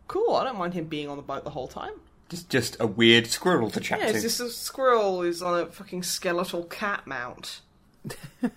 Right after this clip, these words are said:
Speaker 1: It's, it's a fucking weird thing. But yeah, there's, like, I think there's other tweaks. I
Speaker 3: <laughs>
Speaker 1: think there's
Speaker 3: So is that the
Speaker 1: fixes.
Speaker 3: only difference, and that's what makes it this,
Speaker 1: <laughs> That's
Speaker 3: what's it,
Speaker 1: the
Speaker 3: what's it
Speaker 1: main
Speaker 3: called?
Speaker 1: difference.
Speaker 3: Definitive edition
Speaker 1: The
Speaker 3: or something.
Speaker 1: definitive edition. Uh,
Speaker 3: Because it
Speaker 1: the
Speaker 3: has now
Speaker 1: last
Speaker 3: with,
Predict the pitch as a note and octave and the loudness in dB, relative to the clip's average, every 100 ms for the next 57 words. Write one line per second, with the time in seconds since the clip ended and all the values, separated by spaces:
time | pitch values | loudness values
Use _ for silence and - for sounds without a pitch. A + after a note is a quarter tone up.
0 | B3 - - F#3+ F#3+ - - G#3 F#3+ - | -4 -6 -4 -2 0 -2 2 2 2 -4
1 | E3 - C#3 - C3+ C3+ B2 D#3+ - - | -4 -2 -4 -6 -12 -10 -10 -10 -14 -18
2 | F#3 F3 F3+ E3+ G3 G#3 F#3+ G3 A3+ G#3 | -14 -6 -2 0 0 2 2 0 -4 -4
3 | - F#3+ G3 - F#3+ F#3 - - - - | -2 -2 -2 -4 -2 -2 -6 -4 -2 -2
4 | F3 D3+ - G#3+ F#3 G#3 E3 D#3+ D#3 D3 | 0 2 6 4 8 8 10 10 8 8
5 | C#3+ C#3 C3 B2+ - B2+ G#2+ A#2 A#2+ A#2+ | 8 8 6 4 2 -4 -2 2 2 4
6 | C#3+ C#3 B2 B2 B2 A2 B2+ A#2+ - - | 4 6 4 4 2 2 2 0 -2 -14
7 | - - A3 A2+ C#3+ B2 G3 G3 A#2 A2 | -10 2 2 4 6 6 6 6 4 4
8 | - C3 C#3+ C3 - G2+ G2 G2 G#3 G#3 | 2 4 8 8 6 2 2 2 4 6
9 | - - D4+ F#4+ F#4 E4 A3+ A3+ - F3+ | 4 8 8 10 6 4 4 2 2 -2
10 | - - - F#3+ C3+ A#2+ A2+ B2 - B2+ | -6 -12 0 4 6 4 6 6 10 12
11 | C3+ C3 A#2+ | 12 10 8